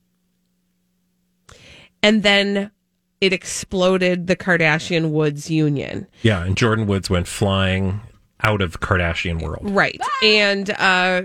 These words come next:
Speaker 1: Khloe, you know, 'cause the one, when one sister, when you're on the outs with one sister, you're
Speaker 2: You're
Speaker 1: on
Speaker 2: on
Speaker 1: the
Speaker 2: the
Speaker 1: outs
Speaker 2: outs
Speaker 1: with
Speaker 2: with
Speaker 1: all
Speaker 2: all
Speaker 1: of them.
Speaker 2: sisters.
Speaker 1: So, uh,
Speaker 2: The three musketeers.
Speaker 1: and then Khloe and Tristan broke up,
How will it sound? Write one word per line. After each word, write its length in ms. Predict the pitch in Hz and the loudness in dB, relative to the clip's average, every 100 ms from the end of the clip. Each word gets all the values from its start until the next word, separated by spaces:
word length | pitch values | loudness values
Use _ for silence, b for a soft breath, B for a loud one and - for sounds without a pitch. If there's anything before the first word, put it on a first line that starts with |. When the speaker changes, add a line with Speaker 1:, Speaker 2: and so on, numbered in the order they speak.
| 165 | -6
Speaker 1:
Khloe, 720 | - 202 185 196 196 196 196 - | -6 -2 0 0 0 0 0 -2
you 180 | 190 | 0
know, 220 | 180 160 - | 2 0 -2
'cause 240 | - 196 | -4 -2
the 80 | 180 | -2
one, 320 | 175 175 180 - | 0 0 -2 -4
when 280 | 170 175 | 0 2
one 240 | 170 170 180 | 2 0 0
sister, 680 | 190 190 - 190 185 180 185 180 | -2 -4 -2 0 2 0 -2 -4
when 180 | 147 | -2
you're 120 | 165 165 | 0 2
on 120 | 175 | 0
the 80 | 170 | 0
outs 260 | 165 175 190 | -2 -2 -4
with 80 | |
one 240 | 175 170 180 | -2 -2 -2
sister, 420 | 185 170 185 175 | -2 -4 -2 -2
you're 120 | 170 | 0
Speaker 2:
You're 40 | 170 | 2
Speaker 1:
on 80 | |
Speaker 2:
on 60 | 165 | 2
Speaker 1:
the 60 | 165 | 2
Speaker 2:
the 40 | |
Speaker 1:
outs 80 | 156 160 | 0 0
Speaker 2:
outs 40 | - | -2
Speaker 1:
with 120 | - | 0
Speaker 2:
with 20 | 185 | 0
Speaker 1:
all 100 | 165 | 0
Speaker 2:
all 40 | |
Speaker 1:
of 100 | - | 0
them. 140 | 143 101 | -2 -4
Speaker 2:
sisters. 540 | 78 - - - - - | -6 -8 -14 -16 -18 -14
Speaker 1:
So, 560 | - 254 226 214 202 - | -4 0 2 2 -2 0
uh, 240 | 196 185 | 0 0
Speaker 2:
The 60 | 175 | 0
three 180 | 202 214 | 0 2
musketeers. 640 | 101 - 92 - 85 76 | 0 -2 -6 -4 -4 -2
Speaker 1:
and 160 | - 110 | 0 2
then 140 | 101 | 0
Khloe 440 | - 247 226 240 | -2 0 2 2
and 120 | 214 202 | 0 0
Tristan 680 | - 311 - 262 202 196 - - | -2 -2 -2 -2 0 -2 -6 -10
broke 380 | 180 196 175 320 | -2 0 0 2
up, 400 | 403 160 151 | 2 0 -4